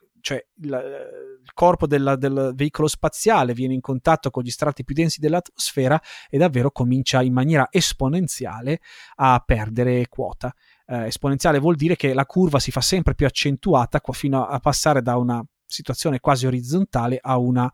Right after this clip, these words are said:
disposizione sulla, sul grafico quasi verticale, mentre vedete che nei giorni dei primi di marzo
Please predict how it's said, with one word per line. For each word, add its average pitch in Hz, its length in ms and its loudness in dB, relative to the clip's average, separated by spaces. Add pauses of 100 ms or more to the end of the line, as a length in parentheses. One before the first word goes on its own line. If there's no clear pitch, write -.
(220)
disposizione 131 640 0
sulla, 127 400 0
sul 127 340 -4
grafico 131 460 -2
quasi 117 320 -2
verticale, 120 640 -6 (300)
mentre 127 260 0
vedete 139 400 2
che 123 160 0
nei 117 180 0
giorni 131 520 2 (220)
dei 131 160 -2
primi 123 280 2
di 160 100 0
marzo 147 540 0